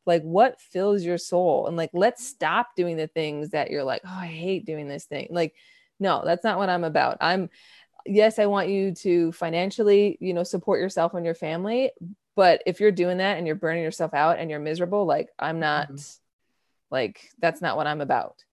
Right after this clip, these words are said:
Speaker 2: That's not the rich woman life.
Speaker 1: Yeah. And so I, I love how we've started this kind of movement, or I don't know what you wanna call it, of, like, um, I feel like we're, like, closet rich women, like, coming out. <laughs>
Speaker 2: Well, yeah. And I mean,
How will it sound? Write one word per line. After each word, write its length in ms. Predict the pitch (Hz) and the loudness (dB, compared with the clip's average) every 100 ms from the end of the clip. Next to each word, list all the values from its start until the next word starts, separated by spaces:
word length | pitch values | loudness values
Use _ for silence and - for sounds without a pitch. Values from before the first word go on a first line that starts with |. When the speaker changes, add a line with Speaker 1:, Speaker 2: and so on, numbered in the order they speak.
| _ - | _ -14
Speaker 2:
That's 180 | 170 | -8
not 160 | 175 156 | -6 -6
the 80 | 151 | -8
rich 220 | 147 - | -12 -12
woman 200 | 147 147 | -10 -10
life. 320 | 139 - - - _ _ | -10 -12 -14 -18 _ _
Speaker 1:
Yeah. 640 | 208 247 269 269 240 185 - | 2 4 4 6 8 8 8
And 160 | 226 | 4
so 440 | - 254 247 226 - | 4 8 8 8 4
I, 220 | 214 226 226 | 4 4 6
I 120 | 233 | 4
love 500 | 220 202 208 294 359 | 4 4 6 6 4
how 180 | 349 415 | 2 6
we've 200 | 403 349 | 6 6
started 300 | - 214 208 | 2 2 2
this 120 | 214 | -2
kind 220 | - 214 | -2 0
of 300 | 190 185 - _ _ _ _ _ | 0 0 -4 _ _ _ _ _
movement, 680 | 185 180 226 392 427 453 453 | -2 2 4 4 4 4 4
or 60 | 311 | 4
I 40 | |
don't 100 | 320 | 4
know 80 | 311 | 4
what 120 | 269 | 4
you 80 | 247 | 4
wanna 200 | 240 214 | 0 0
call 320 | - 262 254 | 0 4 6
it, 100 | 208 | 6
of, 200 | 208 196 | 4 0
like, 480 | 196 175 165 185 - _ _ _ _ - | 2 4 4 2 -6 _ _ _ _ -2
um, 400 | 202 185 170 165 | 4 6 6 4
I 100 | 233 | 2
feel 140 | 240 | 4
like 140 | 294 294 | 4 4
we're, 80 | 285 | 4
like, 180 | 220 | 4
closet 440 | - - 190 202 214 | 2 2 4 6 6
rich 220 | 214 226 | 4 4
women, 220 | 208 240 | 2 2
like, 220 | 220 165 | 2 0
coming 340 | - 208 180 156 | -2 -2 -2 0
out. 300 | 151 220 247 | 0 0 0
<laughs> 1120 | 233 640 - 640 - 277 294 - - 285 349 | -4 -6 -10 -10 -6 -8 -2 0 4 4 6
Speaker 2:
Well, 260 | 302 349 - | 6 8 6
yeah. 540 | 330 - 392 330 214 262 | 4 2 2 2 2 2
And 140 | 294 | 2
I 60 | 311 | -2
mean, 300 | 302 277 | -2 -4